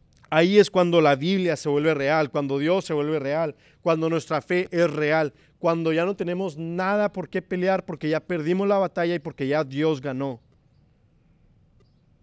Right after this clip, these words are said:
Este es el primer concepto que quiero que aprendamos, lo que significa ser quebrantado por Dios, porque el quebrantamiento es el primer paso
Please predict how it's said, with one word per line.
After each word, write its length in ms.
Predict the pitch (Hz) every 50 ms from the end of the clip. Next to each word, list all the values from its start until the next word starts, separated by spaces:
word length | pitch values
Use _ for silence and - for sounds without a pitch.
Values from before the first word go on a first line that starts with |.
| _ _ _ _ _
Este 420 | 185 196 214 220 - - - 185
es 120 | 180 - 202
el 80 | 190
primer 340 | - 175 165 170 180 175 -
concepto 560 | - 196 185 170 - - 202 190 - - 175
que 160 | - - 139
quiero 220 | - 170 170 180 170
que 80 | 202
aprendamos, 760 | 180 - 165 151 147 156 170 175 170 156 139 135 - - - _ - - _ _ _ _ _
lo 160 | - 151 156
que 120 | - 170 147
significa 600 | - 165 165 156 - - 196 190 - - 175 160
ser 220 | 151 - 170 170 -
quebrantado 720 | - 175 170 165 151 139 - - 165 160 160 160 156 -
por 240 | - 143 135 127
Dios, 500 | 123 151 160 151 131 - - - - _ _ _ _ _ _ _ _ _ _ - - - -
porque 240 | 175 160 - - 175
el 120 | 160 -
quebrantamiento 920 | - 175 170 165 160 151 139 - 160 156 160 180 190 185 160 - 156 143
es 160 | 165 156 135 185
el 80 | 180
primer 320 | 160 165 156 160 165 156 -
paso 500 | _ 175 185 185 175 - 175 156 147